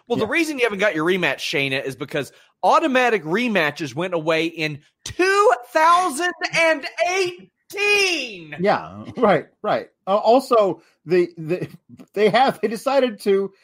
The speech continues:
Speaker 2: to put the tag titles on these two women and have one of them feud, uh, with, with a demonic possession and the other one feud with basically a version of herself, except for more of a Southern stereotype,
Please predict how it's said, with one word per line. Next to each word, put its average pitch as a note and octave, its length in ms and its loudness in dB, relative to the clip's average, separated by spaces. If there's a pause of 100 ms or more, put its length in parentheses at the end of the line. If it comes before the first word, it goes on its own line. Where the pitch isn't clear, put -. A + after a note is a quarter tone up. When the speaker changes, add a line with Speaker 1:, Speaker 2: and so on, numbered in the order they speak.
(240)
Speaker 2:
to G3+ 80 -4
put A#3+ 340 0
the F3+ 140 -6
tag A3 320 0
titles E3+ 560 -2
on F3+ 220 -4
these F3+ 200 -6
two F#3+ 160 -6
women E3 380 -4 (280)
and D#3+ 140 -4
have F3 200 -2
one G3+ 260 2
of A3+ 80 0
them A3+ 340 -2
feud, A3 640 -8 (140)
uh, E3 340 2
with, F3 320 -4
with E3+ 180 -4
a D#3+ 60 -4 (300)
demonic F#3+ 640 -2
possession F3+ 640 -2 (540)
and F#3 180 0
the F3+ 80 2
other A#3 220 4
one G#3 320 2
feud G#3+ 420 -8
with G3+ 300 0 (420)
basically B3 680 -2 (120)
a F3+ 120 2
version B3+ 500 0
of G#3+ 140 0
herself, G#3+ 580 2
except G#3 320 -4
for F#3+ 100 -4
more F#3 220 -2
of G3 80 -2
a G#3 60 -6
Southern G3 280 -6
stereotype, E3+ 720 -2